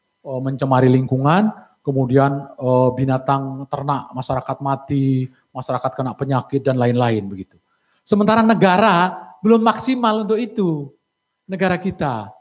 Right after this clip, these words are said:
Sementara saya juga kan harus hidup gitu. Masa saya, eh, hanya hidup dari funding ya? Kalau itu kan, kalau itu N G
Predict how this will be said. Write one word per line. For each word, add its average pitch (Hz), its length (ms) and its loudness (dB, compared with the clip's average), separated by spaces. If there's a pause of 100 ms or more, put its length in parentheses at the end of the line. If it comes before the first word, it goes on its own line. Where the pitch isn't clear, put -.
(420)
Sementara 208 320 2
saya 262 240 4
juga 247 160 4
kan 254 80 4
harus 247 320 2
hidup 214 320 0
gitu. 170 80 -6
Masa 247 240 2
saya, 220 320 0 (560)
eh, 202 240 -10
hanya 196 240 0
hidup 185 240 0
dari 180 160 2
funding 170 640 0
ya? 156 80 -4
Kalau 190 160 -4
itu 214 160 -2
kan, 262 80 -2 (240)
kalau 214 240 2
itu 220 160 0
N 220 80 0
G 190 80 -2